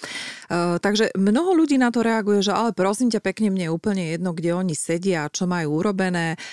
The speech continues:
a ako sú oblečení a bla, bla, bla“. A toto, toto je to, čo ja zatváram oči, uši, odchádzam, hej. Takže, Zuzi,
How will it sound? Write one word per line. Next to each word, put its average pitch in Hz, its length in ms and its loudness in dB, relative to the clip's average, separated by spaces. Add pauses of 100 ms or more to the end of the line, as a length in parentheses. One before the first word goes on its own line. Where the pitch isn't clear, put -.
(180)
a 135 340 0
ako 202 120 -2
sú 190 200 -2
oblečení 190 640 -2
a 104 100 -4
bla, 170 220 -2
bla, 175 240 -2
bla“. 180 320 0
A 135 240 -2 (420)
toto, 233 720 2
toto - 340 0
je 277 160 2 (100)
to, 214 240 0
čo - 220 -4 (160)
ja 208 160 2
zatváram 196 500 -2
oči, 208 300 -2
uši, 196 400 -2
odchádzam, 156 640 -6
hej. 180 320 -4 (240)
Takže, 214 420 -2
Zuzi, 190 380 -2